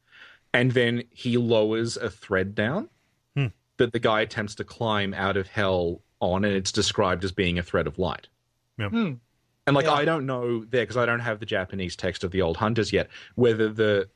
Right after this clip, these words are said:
Speaker 1: the way it's calling it a thread of light is just a translation coincidence or whether that
Speaker 2: Yeah.
Speaker 1: is maybe intentional.
Speaker 2: Hmm.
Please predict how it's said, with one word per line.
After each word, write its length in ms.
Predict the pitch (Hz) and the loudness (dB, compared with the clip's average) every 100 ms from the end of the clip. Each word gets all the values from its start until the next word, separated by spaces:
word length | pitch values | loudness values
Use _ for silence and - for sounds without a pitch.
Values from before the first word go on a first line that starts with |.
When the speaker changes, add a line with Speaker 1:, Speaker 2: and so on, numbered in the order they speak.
| _ _ _ _ - | _ _ _ _ -8
Speaker 1:
the 160 | 120 | 0
way 180 | 120 117 | 2 2
it's 160 | 113 - | 0 -4
calling 300 | 117 110 107 | -4 -2 -2
it 100 | 104 | -2
a 40 | |
thread 280 | 98 - 101 | -4 0 0
of 140 | 98 98 | 0 0
light 280 | 104 92 95 | 0 0 -2
is 140 | 95 | -4
just 200 | 104 95 | -2 -2
a 40 | 95 | 0
translation 800 | 110 90 90 98 92 - 92 87 | 0 0 2 2 2 0 -2 -2
coincidence 680 | 107 95 92 - 92 98 | 0 2 2 0 0 2
or 80 | 95 | 4
whether 260 | 95 92 92 | 4 2 0
that 200 | 90 85 | 0 0
Speaker 2:
Yeah. 80 | 90 | 0
Speaker 1:
is 240 | 85 - | -2 -6
maybe 300 | - 95 87 | -2 -2 -2
intentional. 600 | 85 85 87 87 - - - _ _ _ _ _ _ _ - - - _ - | -4 -2 -2 -2 -4 -8 -12 _ _ _ _ _ _ _ -20 -20 -20 _ -8
Speaker 2:
Hmm. 180 | 311 | -6